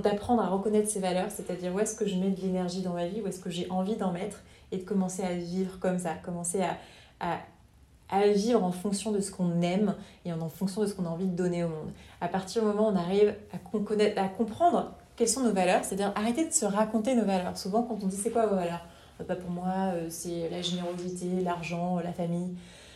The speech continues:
Alors, oui et non. Déjà, c'est hyper vague, on sait pas ce que ça veut dire. Ou parfois, on dit « Bah, la famille en premier parce que ça fait bien. » Mais pour de vrai, bah,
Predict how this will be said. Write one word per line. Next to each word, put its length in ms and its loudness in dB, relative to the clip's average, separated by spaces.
Alors, 380 2
oui 360 0
et 60 2
non. 280 4
Déjà, 280 0
c'est 200 -4
hyper 360 2
vague, 280 2
on 60 0
sait 140 -6
pas 120 -2
ce 80 -6
que 100 -4
ça 120 -6
veut 140 -2
dire. 200 4
Ou 80 -2
parfois, 340 -2
on 60 2
dit « 160 -2
Bah, 120 -2
la 100 -2
famille 280 2
en 60 4
premier 280 2
parce 160 -2
que 100 -8
ça 100 -6
fait 140 -6
bien. » 380 -2
Mais 60 -6
pour 180 -2
de 100 4
vrai, 400 2
bah, 120 -6